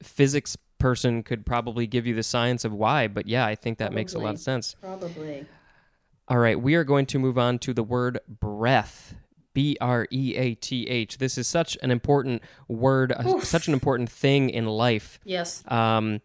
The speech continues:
Speaker 1: I will, let's see, I'll, I'll go ahead and I'll read all the definitions and everything, and then we can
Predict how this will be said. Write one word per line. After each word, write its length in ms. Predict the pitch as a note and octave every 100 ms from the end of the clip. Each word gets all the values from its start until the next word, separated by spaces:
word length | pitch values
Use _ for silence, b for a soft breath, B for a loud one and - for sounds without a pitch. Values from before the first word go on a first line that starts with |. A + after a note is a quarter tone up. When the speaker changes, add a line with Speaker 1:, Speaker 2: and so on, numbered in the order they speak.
| b _ -
Speaker 1:
I 400 | A#2+ D3 E3 D#3+
will, 360 | C3+ C3+ C3
let's 180 | A#2 A#2+
see, 80 | A#2
I'll, 180 | A2 A#2
I'll 180 | D3 D#3
go 160 | F#3
ahead 180 | F3 F3
and 60 | D#3
I'll 100 | C#3
read 200 | D3+ C#3+
all 120 | D3
the 80 | C#3
definitions 600 | C3+ B2+ C3+ B2+ B2+ A#2+
and 100 | A#2
everything, 440 | A2+ A2+ - A2+
and 100 | G#2
then 160 | A2 B2
we 120 | A2
can 340 | - G#2 G2+